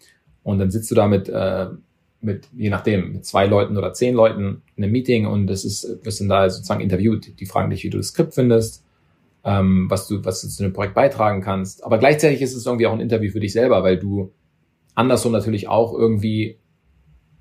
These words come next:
äh, ja, auch die Filmemacher kennenlernst und auch für dich selber ist es ein Interview und du entscheidest, willst du eigentlich mit diesen Leuten arbeiten? Und ich hab, äh, mehrere große Meetings gehabt, wo ich, nicht mehrere, aber zwei bisher, wo ich gesagt habe, eigentlich hab ich, will ich das nicht machen.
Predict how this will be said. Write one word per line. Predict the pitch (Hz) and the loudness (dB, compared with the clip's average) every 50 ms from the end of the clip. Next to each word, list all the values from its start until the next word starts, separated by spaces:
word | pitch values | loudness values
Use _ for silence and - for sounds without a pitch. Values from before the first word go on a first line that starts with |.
| _ _ _ _ _ _ _ | _ _ _ _ _ _ _
äh, | - - - - - - - - - - - - - _ _ _ _ _ _ _ _ _ | -12 -10 -10 -10 -10 -12 -14 -16 -18 -20 -20 -20 -20 _ _ _ _ _ _ _ _ _
ja, | - 110 95 - | -6 -6 -4 -2
auch | - 107 98 - - - - _ _ _ _ | -2 -4 -4 -4 -8 -10 -12 _ _ _ _
die | - 104 113 107 | -6 -2 -2 0
Filmemacher | 104 - 123 131 123 107 101 101 | 2 2 2 4 4 2 2 0
kennenlernst | 101 - - - - - - - | -2 -2 -2 0 -2 -2 -4 -4
und | - - | -6 -6
auch | 98 95 | -6 -4
für | - 110 | -2 0
dich | 107 98 98 | 0 2 4
selber | 107 107 113 117 110 107 101 | 6 6 6 8 6 6 4
ist | 98 98 - | 2 0 -4
es | 101 95 | -6 -6
ein | - | -4
Interview | 113 104 101 98 92 95 95 92 | -2 0 0 0 0 0 -2 -4
und | 87 90 | -6 -6
du | 92 87 | -8 -6
entscheidest, | - 92 90 - 101 104 98 92 - | -6 -4 -2 0 2 2 2 0 -2
willst | 101 95 95 - | -2 -4 -2 -2
du | |
eigentlich | 110 101 104 - | -4 -4 -4 -6
mit | - 92 | -6 -8
diesen | 92 95 92 | -6 -4 -4
Leuten | 92 - - | -4 -4 -4
arbeiten? | - - 107 104 95 - 95 95 95 _ _ _ _ _ _ _ _ _ _ _ _ _ _ - | -2 -2 0 0 0 -2 -4 -10 -18 _ _ _ _ _ _ _ _ _ _ _ _ _ _ -10
Und | - 98 98 95 | -4 0 0 2
ich | 90 - | 2 2
hab, | 107 101 - - | 0 -2 -2 -4
äh, | - - 107 98 95 95 98 95 92 92 | -2 0 0 2 2 2 2 2 2 0
mehrere | 92 98 98 107 113 113 110 107 | 0 0 2 4 4 4 4 2
große | 101 98 110 107 - - | 0 0 0 -2 0 0
Meetings | 104 104 98 113 104 98 | 0 2 2 0 0 0
gehabt, | - 107 101 95 - | 0 -2 -2 -2 -2
wo | 107 101 | -2 -2
ich, | 101 95 - - _ _ _ _ _ | -2 -4 -6 -12 _ _ _ _ _
nicht | - 113 110 98 | -2 -2 0 2
mehrere, | 104 98 107 110 110 95 95 92 90 | 4 4 6 6 6 6 6 4 4
aber | 90 87 90 - - | 2 2 -2 -4 -6
zwei | - - - 95 98 101 98 | -2 2 4 4 6 6 4
bisher, | 92 92 - - 90 90 92 92 | 4 2 0 0 0 0 0 -2
wo | 92 | -6
ich | 92 - | -6 -6
gesagt | - 92 92 87 - - | -4 -4 -4 -6 -8 -8
habe, | 90 - - | -10 -10 -10
eigentlich | - 104 107 104 101 | -10 -12 -12 -12 -12
hab | 95 | -14
ich, | 95 - - _ - | -14 -16 -20 _ -18
will | - | -16
ich | 107 - | -16 -16
das | - - | -16 -16
nicht | - 104 95 | -14 -14 -12
machen. | 104 107 101 92 | -12 -12 -14 -16